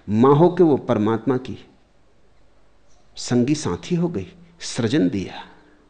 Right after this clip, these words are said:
कुछ पैदा किया, जीवन को जन्म दिया। मनोवैज्ञानिक कहते हैं कि पुरुष का मन स्त्री से सदा ही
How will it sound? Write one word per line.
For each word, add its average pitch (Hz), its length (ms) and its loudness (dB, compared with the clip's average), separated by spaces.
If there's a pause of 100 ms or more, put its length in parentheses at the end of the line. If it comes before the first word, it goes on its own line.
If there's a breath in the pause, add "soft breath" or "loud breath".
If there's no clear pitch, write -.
(680 soft breath)
कुछ - 200 -12
पैदा 120 340 -4
किया, 117 260 -4
जीवन 139 440 0
को 110 160 -4
जन्म 117 260 -2
दिया। 101 340 -6 (460 loud breath)
मनोवैज्ञानिक 143 840 6
कहते 113 280 -2
हैं 113 300 -4 (520 soft breath)
कि 123 60 0
पुरुष 160 460 -2
का 113 140 -4
मन 120 360 0 (160)
स्त्री 127 340 -6
से 90 180 -8
सदा 113 380 -8
ही 113 200 -8